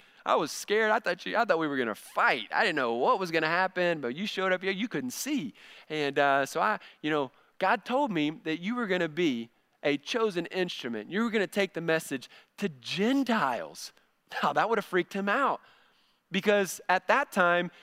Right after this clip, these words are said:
the, the gospel or, or, you know, the, the, the love of God, the, the truth of God's word was, was, was all confined in the Jewish people. And they were missing the boat on, on taking that message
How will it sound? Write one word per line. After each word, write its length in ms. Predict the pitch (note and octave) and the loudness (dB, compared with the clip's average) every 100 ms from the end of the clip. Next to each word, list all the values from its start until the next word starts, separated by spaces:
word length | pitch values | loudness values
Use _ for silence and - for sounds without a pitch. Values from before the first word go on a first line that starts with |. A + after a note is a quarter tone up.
| - _ | -20 _
the, 180 | F#3+ G3 | 0 0
the 100 | D#3+ | 0
gospel 640 | E3+ G#3 B3+ - C4 C4 B3 | 4 4 2 0 2 2 2
or, 300 | G3+ G#3 F#3+ | 4 4 4
or, 340 | F#3+ F#3+ E3+ E3 | 4 2 2 -2
you 100 | F3+ | -2
know, 120 | F3+ | 0
the, 240 | E3 D#3+ C#3 _ _ - | 2 0 0 _ _ -2
the, 140 | E3 | 0
the 120 | D#3+ | 0
love 240 | D#3+ F#3 G#3 | 4 4 4
of 200 | G3 C3+ | 0 2
God, 480 | F3+ F3+ F3+ F#3 C#3 | 2 4 4 2 2
the, 100 | A#2 - _ | -2 -4 _
the 120 | C3+ | -6
truth 400 | - - G#3 G#3 | -4 0 0 2
of 200 | F#3 D#3+ | 0 0
God's 360 | C#3 E3+ E3 C3+ | 2 2 2 -2
word 540 | C#3 E3 F3+ F3+ F3+ - - | -2 0 2 2 2 -2 -8
was, 240 | D#3+ D#3+ C3+ - | -2 -2 -2 -12
was, 160 | E3 E3 - | -10 -10 -8
was 160 | D3 | -2
all 120 | G3+ D4+ | 0 2
confined 600 | D4+ G#3 A#3 A#3+ A#3+ A3+ | 0 0 2 4 2 0
in 200 | G#3 G3 | 0 0
the 80 | |
Jewish 340 | D3 G3 E3+ - | 0 0 0 -2
people. 360 | F#3+ - F#2 - _ _ _ - | -4 -4 -10 -16 _ _ _ -2
And 120 | D#3+ | 2
they 100 | G#3 | 4
were 120 | C4+ | 4
missing 380 | A3+ A3 B3 G#3+ | 4 4 2 0
the 80 | F3+ | 2
boat 280 | F#3 F#3+ F#3 | 4 4 4
on, 240 | D#3 D#3 - - | 2 2 0 -2
on 140 | D#3 | -2
taking 480 | - G3 - G3 F3+ | 0 0 0 -2 2
that 320 | E3 D#3+ C3+ | 4 4 2
message 500 | D#3 E3+ - E3 - | 2 2 2 -2 -2